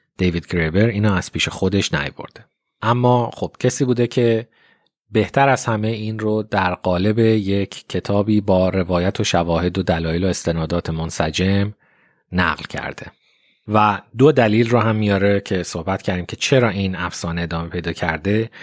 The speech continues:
یکی این هستش که اقتصاددانا اغلب از تاریخ خبر ندارن، یک تئوری دارن و بر اساس اون تئوری میان چری پیکینگ می‌کنن و فراسای از تاریخ رو انتخاب می‌کنن به عنوان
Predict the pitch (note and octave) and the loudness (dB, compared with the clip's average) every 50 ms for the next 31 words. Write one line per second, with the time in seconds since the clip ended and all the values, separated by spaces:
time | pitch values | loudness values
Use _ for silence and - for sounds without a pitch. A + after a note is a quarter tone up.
0 | - - - - _ A2+ A#2 A2+ - - A#2 A2+ G#2+ A2+ A2 - - A2 G2+ - | -18 -20 -20 -4 _ 2 2 2 2 0 0 0 0 -2 -2 0 0 0 0 0
1 | - - G#2 G2 - G#2 F#2+ - - G2 - - G2 F#2 E2+ F2+ F2 F2+ G2+ G#2+ | 0 0 -2 0 0 -2 -4 -4 -4 -6 -2 0 -2 0 0 0 0 0 0 0
2 | F#2+ F#2 E2+ - G2 G2+ G2 F#2+ - F2+ F2+ - - - G2 E2+ F2 F#2 F2+ - | 0 -2 -2 -2 0 0 0 0 -2 -4 -6 -6 -4 -2 -2 -2 -2 -2 -4 -6
3 | - - E2+ D#2+ F2 F2 E2 D#2+ E2 F2+ G#2+ A#2 B2 A2+ A2+ A2+ A2 A2+ A#2 - | -6 -8 -6 -4 -4 -4 -4 -6 -4 -2 2 4 4 6 6 4 2 2 0 -4
4 | - - - - - - _ - C#3 C3+ - - G#2+ F#2+ F2+ - G2+ B2+ D#3 C#3+ | -12 -20 -20 -20 -20 -12 _ 0 0 0 2 -2 -2 0 0 0 2 2 2 4
5 | C3 B2+ A2+ G#2+ G#2+ G#2 G#2 G2+ G#2 G#2+ - - - - - _ _ G2 G2 G2 | 4 4 4 6 4 4 2 2 0 -4 -12 -20 -20 -20 -20 _ _ 0 0 2
6 | F2+ G2+ G2 G2+ - G2+ G2+ - - C3+ A#2 - - E2 G#2 A#2 A#2 A2+ - - | 4 2 2 2 0 -2 -2 0 2 0 2 0 -4 -4 -4 -4 -4 -4 -4 -4
7 | G#2+ E2+ F#2 F#2+ F#2 F#2+ G2+ A2+ B2 B2 A#2 A#2+ B2 B2 C3 C3 - - G#2+ F#2+ | -4 -2 0 0 0 2 2 0 0 0 2 2 4 4 4 2 2 2 2 2
8 | F#2+ F2+ - - E2 - - A#2+ B2+ B2+ B2 B2 - - B2 A2+ A2+ A2 A2+ A2+ | 2 0 -2 -6 -10 -4 -2 -2 0 0 0 -2 0 0 0 2 2 2 0 0
9 | G#2 G2+ G#2 G2+ G2+ F#2+ - - F#2+ F#2 F#2 F2+ F2 - - A2+ G#2 F#2+ F#2 - | 0 0 0 2 2 0 2 0 2 2 2 0 0 2 2 4 4 2 2 0
10 | - G2+ F#2 F#2+ G2+ - F2+ E2+ E2+ - - - - A#2+ B2+ C3 B2+ A#2 - C3 | 0 0 0 0 -2 -4 -4 -6 -4 -6 -8 -2 0 2 2 2 0 -2 0 0
11 | A#2 A#2 A#2 A2+ G2 F2+ E2+ E2 D#2 F2 F#2+ G2+ G#2 G#2+ G#2+ G#2+ G#2+ G#2+ A2 | 0 0 0 0 -2 -4 -4 -4 -4 -2 0 0 2 2 2 2 2 0 -2